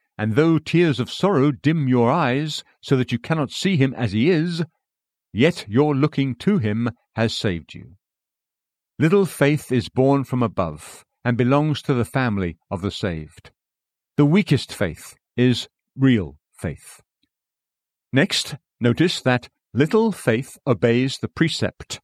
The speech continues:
and will not go a step without it. Little faith cries, "If it be thou, bid me come unto thee on the water." And he said, "Come." And when Peter was come down out of the ship,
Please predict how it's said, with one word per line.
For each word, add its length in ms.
and 160
will 100
not 300
go 140
a 60
step 400
without 340
it. 220
Little 260
faith 420
cries, 600
"If 180
it 240
be 160
thou, 520
bid 200
me 180
come 220
unto 240
thee 240
on 140
the 100
water." 460
And 140
he 100
said, 380
"Come." 380
And 140
when 240
Peter 320
was 200
come 320
down 400
out 200
of 100
the 80
ship, 300